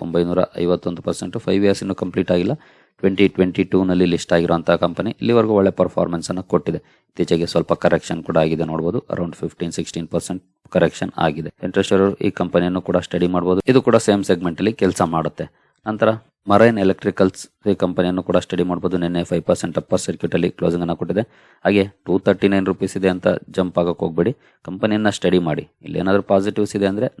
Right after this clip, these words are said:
ನಂತರ ಡಿಸಿಷನ್ ತಗೊಳ್ಳಿ. ತುಂಬಾ ಜನ ಮಾಡೋದಿದೆ, ಎ ಬಿ ಬಿ ಯಾರು ಮುಟ್ಟಕ್ ಹೋಗೋದಿಲ್ಲ,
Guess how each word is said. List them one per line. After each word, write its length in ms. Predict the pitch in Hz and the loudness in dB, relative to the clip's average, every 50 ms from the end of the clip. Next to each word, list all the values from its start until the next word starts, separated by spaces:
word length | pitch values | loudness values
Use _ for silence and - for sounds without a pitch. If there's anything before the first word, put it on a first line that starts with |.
| 95 87 87 | -12 -10 -8
ನಂತರ 260 | 95 113 - 127 127 131 - _ _ - 92 | -8 -4 -2 -2 -2 -2 -4 _ _ -6 -6
ಡಿಸಿಷನ್ 320 | 98 - 101 90 101 95 92 98 | -4 -4 -4 -4 -4 -4 -2 0
ತಗೊಳ್ಳಿ. 200 | 92 101 117 139 - _ _ _ _ _ _ - | 0 0 0 0 -2 _ _ _ _ _ _ -8
ತುಂಬಾ 140 | 113 113 113 107 | 2 2 2 4
ಜನ 100 | 110 107 107 104 | 4 2 2 4
ಮಾಡೋದಿದೆ, 380 | 98 95 98 92 92 90 87 85 - 87 | 4 4 4 4 4 4 2 2 2 2
ಎ 40 | 90 87 | 0 2
ಬಿ 60 | 101 98 90 | 2 4 4
ಬಿ 80 | 101 101 95 - - _ _ - - | 6 4 4 2 -2 _ _ -2 0
ಯಾರು 140 | 92 95 98 92 | 2 2 2 0
ಮುಟ್ಟಕ್ 240 | 92 - 90 - - | 0 -2 0 2 2
ಹೋಗೋದಿಲ್ಲ, 280 | 90 90 87 87 85 | 2 4 4 4 2